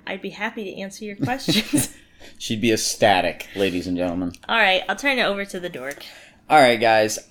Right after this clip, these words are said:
Speaker 2: I have a really equally short segment. Um, I have a couple of gamer things to talk about, and then I have some space-related things to talk about that I've been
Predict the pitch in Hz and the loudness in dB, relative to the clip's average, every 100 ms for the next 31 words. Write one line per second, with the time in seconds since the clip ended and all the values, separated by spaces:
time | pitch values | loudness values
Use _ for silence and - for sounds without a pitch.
0 | - 135 160 147 131 127 123 117 110 104 | -6 0 2 4 6 6 4 2 2 2
1 | 104 139 160 156 139 127 98 - _ - | 2 2 2 4 4 2 -2 -14 _ -20
2 | _ _ _ _ _ - 110 104 117 120 | _ _ _ _ _ -8 -4 -4 -2 0
3 | 120 - 147 139 - 147 175 147 78 - | -2 0 0 0 0 0 0 -2 -8 -12
4 | - - - _ - 101 92 90 113 123 | -20 -20 -20 _ -6 -4 -2 -4 -2 0
5 | 120 107 104 98 113 - 147 151 156 139 | 4 4 2 -2 -6 0 0 2 2 6
6 | 127 107 107 131 135 151 147 151 151 151 | 4 2 2 4 4 2 -2 -2 -2 -6
7 | 156 156 156 160 160 - 123 165 180 - | -2 -2 -2 -4 -4 -2 0 2 2 0
8 | 104 - - 104 - 98 87 85 85 90 | -2 -2 -2 -4 -4 -4 -4 -4 -6 -8
9 | 85 82 85 92 - 80 85 - 82 - | -8 -10 -6 -4 -2 -2 -4 -2 -4 -4
10 | 80 80 78 - 90 85 78 73 | -6 -6 -8 -8 -6 -4 -6 -10